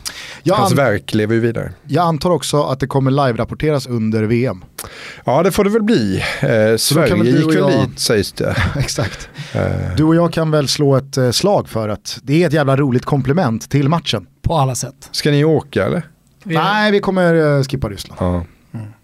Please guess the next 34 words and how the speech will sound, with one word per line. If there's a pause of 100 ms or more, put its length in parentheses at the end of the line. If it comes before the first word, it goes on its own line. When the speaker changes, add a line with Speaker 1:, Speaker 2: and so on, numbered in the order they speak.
Speaker 1:
Vi
skippar
Ryssland. (580)
Speaker 2:
Ja,
Speaker 1:
Det,
Speaker 2:
det
Speaker 1:
det, (140)
jag
har
lite
samma
känsla
som
du
kring
Olympico (400)
med
Ryssland.
Att
det
känns
som
att, (460)
är
det
här
jag
stupar
nu? (1000)
För
att
någon
rysk
polis